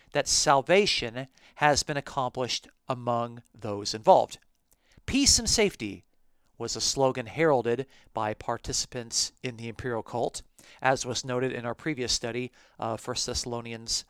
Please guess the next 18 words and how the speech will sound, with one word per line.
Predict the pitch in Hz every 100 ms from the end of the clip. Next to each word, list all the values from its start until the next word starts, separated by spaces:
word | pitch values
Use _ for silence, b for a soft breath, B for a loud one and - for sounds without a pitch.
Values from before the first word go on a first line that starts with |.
| _
five | - - 113 113 113 -
and | 113 104 101
verse | 104 98 -
three. | 147 117 - _ _ _ _ _ _
So, | - - 202 107 b b b
the | 120
salvation | 151 139 143 135 - -
instituted | 196 214 - - 151 127 113
by | 123
Rome | 113 110 104 123 - B B
was | 131 117 -
closely | - 151 180 - 208 214
linked | 190 165 120 - B B B
with | 135 131
the | 131
empire's | 135 - 135 131 131 -
peace | - 135 131 131 - - b b b
and | 117 110 110 110